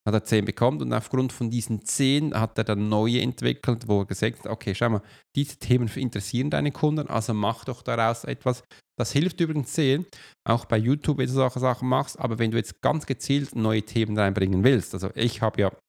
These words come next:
jeden Tag einen Podcast und das hat mich mit der Zeit genervt, hier die permanent über die alten Sachen zu labern. Hab gesagt, komm,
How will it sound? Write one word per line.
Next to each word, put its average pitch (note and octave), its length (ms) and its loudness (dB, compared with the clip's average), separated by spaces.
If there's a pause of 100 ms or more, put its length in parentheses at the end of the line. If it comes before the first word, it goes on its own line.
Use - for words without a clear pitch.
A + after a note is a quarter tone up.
(300)
jeden F#2+ 240 0
Tag G#2+ 360 0
einen A#2+ 160 0
Podcast - 640 -2 (560)
und - 260 -2
das F#2+ 120 2
hat - 100 0
mich G2+ 120 -2
mit G2 140 2
der C#2 60 -14
Zeit F2+ 260 2
genervt, E2+ 480 2
hier G#2 200 0
die G#2 100 -6
permanent F2 720 0
über - 140 -4
die F2 140 0
alten E2 320 -2
Sachen - 400 -2
zu - 100 0
labern. F#2+ 400 2 (480)
Hab G#2 80 0
gesagt, G2 200 2
komm, B2+ 240 2